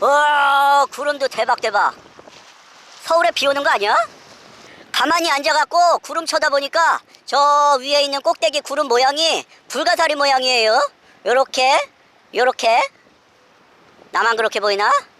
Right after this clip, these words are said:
와, 아무튼 대박이죠? 안 그러냐? <laughs> 두 마리 나오고 안 나오네. 잘 나온다고 자랑했더만.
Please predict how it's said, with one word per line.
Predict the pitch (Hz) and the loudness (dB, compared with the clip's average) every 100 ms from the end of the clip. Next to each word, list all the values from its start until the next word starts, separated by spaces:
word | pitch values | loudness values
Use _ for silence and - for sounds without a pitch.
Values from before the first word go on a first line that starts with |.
| _ _ - | _ _ -6
와, | 180 220 233 233 226 226 | -2 0 2 2 2 2
아무튼 | 214 214 226 | 0 -2 -6
대박이죠? | 220 226 220 214 220 262 494 _ _ _ _ - | -2 -2 -2 -2 0 0 -2 _ _ _ _ -6
안 | 208 | -2
그러냐? | 269 311 311 339 320 _ - | 0 0 0 0 -2 _ -4
<laughs> | 240 247 254 277 - _ _ - - - - | -2 0 0 -2 -4 _ _ -20 -20 -20 -8
두 | - | -2
마리 | 392 403 | 0 0
나오고 | 403 392 370 | 0 0 2
안 | 349 311 | 0 0
나오네. | 330 330 294 269 640 - - _ _ _ _ | 0 0 0 -2 -4 -8 -20 _ _ _ _
잘 | - 269 | -6 -2
나온다고 | 302 320 294 294 | 0 0 0 -2
자랑했더만. | - 269 277 285 285 269 285 | 0 -2 0 -2 -2 -2 -2